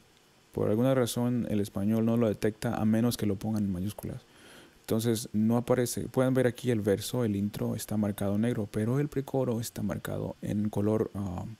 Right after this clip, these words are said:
normal. Entonces, lo que yo quiero es que se marque. Ahora, ¿qué pasaría si yo lo escribo, este, ah, así. Precoro. Generalmente precoro se escribe así, miren, con un,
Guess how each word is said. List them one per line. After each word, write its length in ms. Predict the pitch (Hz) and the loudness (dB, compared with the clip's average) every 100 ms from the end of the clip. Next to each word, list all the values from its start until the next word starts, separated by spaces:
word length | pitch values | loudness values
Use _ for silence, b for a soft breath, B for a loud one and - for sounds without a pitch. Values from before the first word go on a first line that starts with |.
| - | -4
normal. 440 | 101 107 131 131 | 0 2 2 2
Entonces, 400 | 107 113 110 110 | 0 -2 -2 -2
lo 160 | 104 98 | -2 -2
que 140 | 101 | 0
yo 120 | 107 | 0
quiero 200 | 104 120 | 0 0
es 80 | 113 | -2
que 100 | - | -4
se 100 | 107 | -4
marque. 440 | 107 110 120 - - B B B B | -2 0 -2 -8 -12 B B B B
Ahora, 300 | 104 107 107 | 0 2 2
¿qué 120 | 104 135 | 0 -2
pasaría 400 | 147 147 143 131 | 0 2 0 0
si 120 | 110 | 0
yo 100 | 110 | 0
lo 80 | 113 | -2
escribo, 500 | - 110 107 78 - | -2 -4 -2 -4 -6
este, 520 | 104 - 104 76 62 - | -10 -8 -8 -8 -10 -10
ah, 220 | 92 76 - B B B _ _ _ _ - | -10 -8 -12 B B B _ _ _ _ -10
así. 280 | 101 - 101 - - - - - _ _ - - _ _ - - - | -8 -4 -6 -8 -20 -20 -20 -20 _ _ -20 -20 _ _ -20 -18 -10
Precoro. 340 | 95 120 - B B B | -4 -2 -2 B B B
Generalmente 680 | - 107 131 156 156 147 135 | 0 4 4 4 2 2 0
precoro 440 | - - 113 113 | 0 0 2 2
se 100 | 104 | 0
escribe 260 | 101 110 110 | -2 0 2
así, 320 | 104 - - | 0 -2 -2
miren, 260 | 82 69 - _ - | -4 -6 -8 _ -6
con 180 | 101 98 | -2 0
un, 340 | 95 80 - | 0 -2 -8